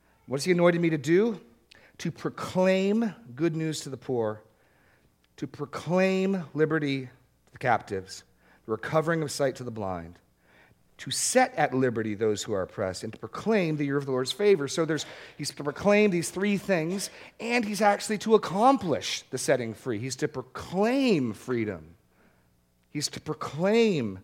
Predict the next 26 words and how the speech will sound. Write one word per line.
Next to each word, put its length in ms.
good 160
news 260
to 60
the 80
poor, 320
and 440
he 300
is 180
to 160
set 560
at 240
liberty 300
those 260
who 80
oppress. 380
So 120
Jesus 440
understands 480
his 160
mission 440
first 400
as 140
a 20
ministry 380
of 80
proclamation, 960